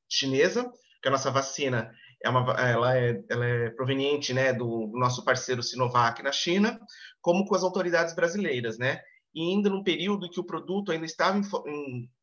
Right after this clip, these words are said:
processo, né, de registro e de uso emergencial, né? Então, nós tivemos que nos antecipar à importação do produto ao uso emergencial. Então, não, não, não tínhamos ainda,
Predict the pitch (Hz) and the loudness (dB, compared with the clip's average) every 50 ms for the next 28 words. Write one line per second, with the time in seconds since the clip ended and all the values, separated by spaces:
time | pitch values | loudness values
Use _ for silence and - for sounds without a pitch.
0 | _ - 117 - 135 139 127 - - 151 165 127 - - - - 120 113 127 160 | _ -20 -8 -4 -4 -2 -2 0 2 2 2 2 0 -4 -8 -8 -6 -4 -2 -2
1 | 208 214 - - - - - - _ - - 135 143 143 135 127 - 147 180 208 | -4 -6 -8 -16 -20 -20 -20 -20 _ -12 -10 -6 -4 -4 -2 -2 -2 -4 -4 -4
2 | 202 - - 156 160 - _ _ _ _ _ _ _ _ _ _ _ _ _ _ | -6 -6 -8 -12 -14 -14 _ _ _ _ _ _ _ _ _ _ _ _ _ _
3 | - 147 143 143 123 131 156 156 156 151 165 165 165 160 - 165 160 160 - - | -10 -8 -8 -6 -4 -4 -4 -6 -6 -4 -2 0 0 0 -2 -2 -6 -6 -6 -4
4 | - 175 143 113 107 104 - 113 123 123 123 127 127 131 127 123 135 139 143 143 | 0 2 4 4 2 2 -2 -4 -6 -4 -4 -4 -4 -4 -4 -2 0 -2 -2 -2
5 | - 151 160 151 170 175 175 208 202 - - - - - 147 175 208 202 170 165 | -4 -8 -6 -6 -4 -4 -2 -4 -4 -4 -6 -6 -2 0 2 2 2 0 -2 -2
6 | - 151 147 - 139 131 - 135 123 120 120 123 127 123 117 113 147 185 208 208 | -2 -2 -2 -2 -4 -4 -4 -4 -4 -4 -6 -6 -6 -8 -6 -4 -4 -4 -4 -4
7 | - 220 - - - - - - - - 139 147 156 170 170 165 165 156 160 151 | -6 -10 -12 -14 -18 -20 -20 -8 -2 2 2 2 2 2 0 -2 0 0 0 0
8 | 151 - 156 151 151 - - - 147 117 113 127 123 131 147 160 175 190 190 - | 0 -2 -4 -8 -8 -8 -2 0 2 2 2 2 0 -2 -2 -2 -2 -4 -2 -2
9 | 175 180 180 - 180 196 226 - - - - 214 226 208 175 156 143 135 139 135 | -2 -2 -2 -2 -4 -4 -4 -4 -2 -2 0 0 2 0 0 0 -2 -2 -2 -2
10 | 151 180 190 180 139 123 113 123 | -2 -2 0 0 0 0 0 -2